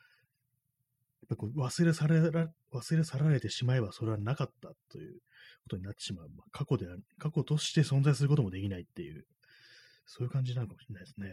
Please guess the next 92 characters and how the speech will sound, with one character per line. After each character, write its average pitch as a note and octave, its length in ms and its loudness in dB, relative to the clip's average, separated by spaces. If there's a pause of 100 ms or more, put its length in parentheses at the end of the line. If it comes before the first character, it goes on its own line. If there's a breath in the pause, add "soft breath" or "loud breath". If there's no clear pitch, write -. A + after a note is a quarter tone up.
(140)
確 - 140 -10
か - 60 -10
に F#2+ 60 -12 (120)
記 - 180 -2
憶 E3+ 240 2
が E3 100 4
な D#3 120 8
け D3 120 0
れ G#2+ 80 2
ば、 F2 240 -12 (280)
誰 B2 220 2
も F3 100 8
見 F3 120 8
た D3+ 140 4
こ G2+ 80 -4
と G2 100 -4
の F#2+ 60 -4
な G#2 180 -2
い F2+ 100 -8
ね、 E2 220 -18 (380)
こ F2+ 160 -14
う、 F2 40 -14
も F#2 140 -10
の G2+ 40 -6
っ - 40 -8
て - 140 -12
い F2 40 -12
う - 20 -14
の E2 60 -16
は D#2+ 120 -18
存 B2 160 -6
在 C#3 100 2
し - 60 -8
て C#3+ 100 4
な C3 80 4
い B2 40 0
っ - 20 0
て - 160 -18
い - 120 -16
う、 - 60 -20 (160)
ま - 80 -12
あ、 - 40 -20 (600 loud breath)
ま - 60 -14
あ、 - 40 -16
神 D#3+ 240 6
が F2+ 80 -2
見 G2+ 120 -4
て G#2 80 -4
る F#2+ 100 -10
な - 80 -18
ん - 60 -20
て - 120 -16
い F2 60 -14
う F2 40 -16
ね、 F#2+ 180 -14
な G2+ 60 -10
ん F#2+ 40 -12
か - 80 -14
そ - 100 -6
ん A#2 40 0
な A#2+ 60 2
こ A#2 80 0
と - 100 -6
も A2+ 100 0
あ A2+ 60 -2
る A#2 60 -4
か - 100 -6
も G2 60 -6
し - 160 -6
れ G2+ 60 -2
な G2 80 -6
い F#2+ 60 -8
で F#2 60 -12
す - 80 -18
け - 80 -12
ど F2 60 -18
も、 F#2+ 60 -20
そ - 120 -18
こ、 D#3 200 0
そ D#3 100 0
う - 20 6
な E3+ 80 6
っ - 20 0
て A#2+ 60 -2
く G2 60 -2
る F#2 60 -10
と F#2+ 60 -10
ち - 80 -10
ょ G2 40 -10
っ - 20 -14
と E3 140 -14
ね、 D#3+ 100 -16